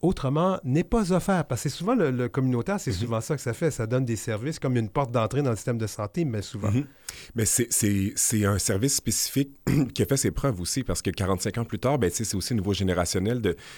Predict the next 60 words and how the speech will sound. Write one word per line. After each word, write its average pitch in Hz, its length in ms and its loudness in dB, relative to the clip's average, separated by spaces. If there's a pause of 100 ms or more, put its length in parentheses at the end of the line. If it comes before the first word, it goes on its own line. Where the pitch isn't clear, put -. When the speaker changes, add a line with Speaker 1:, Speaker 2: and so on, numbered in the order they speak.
(140)
Speaker 2:
de 92 80 0
génération 98 500 2
en - 20 2
génération, 95 500 2
on 101 40 -2
peut 98 120 -4
penser 107 400 0
aux 90 120 4
plus 101 180 -2
jeunes 98 180 0
personnes. 131 420 0
Quand 95 120 -2
on 90 40 2
va 104 100 2
dans 107 80 2
les 92 180 2
écoles, 120 320 2
euh, 85 240 4
évidemment, 92 440 0
au 87 60 0
secondaire, 90 440 -2
les 98 120 -2
jeunes 104 220 -2
personnes 104 280 -2
L 92 60 2
G 87 100 -2
B 92 100 -2
T 95 100 -4
Q - 160 -12
plus 131 320 -4
ont 92 160 2
besoin 113 500 0
de 135 60 -4
parler 90 260 -2
à 95 60 0
quelqu'un. 127 440 -4 (320)
C'est - 120 -4
pas 117 100 0
parce 110 180 -2
qu'on, 87 300 0
des 85 120 -2
fois, 131 120 0
on 120 40 -2
peut 104 60 -4
être 90 60 0
dans 90 80 2
une 87 140 0
région 90 360 0
où 110 140 0
on 85 60 0
n'a 87 80 0
personne 104 340 -4
à 160 80 -2
qui - 100 -16
parler. 110 300 -2 (380)
Donc, 92 160 0
c'est 101 160 0
vraiment, 113 480 0
vraiment 110 280 0
essentiel. 120 720 -2